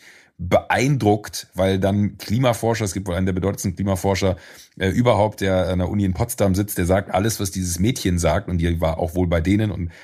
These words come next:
hat sich dann mit denen, äh, in einer großen Konferenz zusammengesetzt und sich darüber unterhalten. Er hat ge-, gesagt, so, der hat, die hat intelligentere Fragen gestellt als jeder Politiker, mit dem man sich zu diesem Thema unterhält, und die ist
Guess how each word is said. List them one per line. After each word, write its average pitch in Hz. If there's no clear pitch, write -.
hat 90
sich 85
dann 90
mit 85
denen, 92
äh, 90
in 82
einer 87
großen 95
Konferenz 90
zusammengesetzt 98
und 92
sich 90
darüber 87
unterhalten. 92
Er 95
hat 92
ge-, 95
gesagt, 90
so, 101
der 87
hat, 90
die 92
hat 101
intelligentere 101
Fragen 101
gestellt 98
als 87
jeder 101
Politiker, 98
mit 82
dem 82
man 82
sich 78
zu 76
diesem 82
Thema 82
unterhält, 78
und 92
die 85
ist 95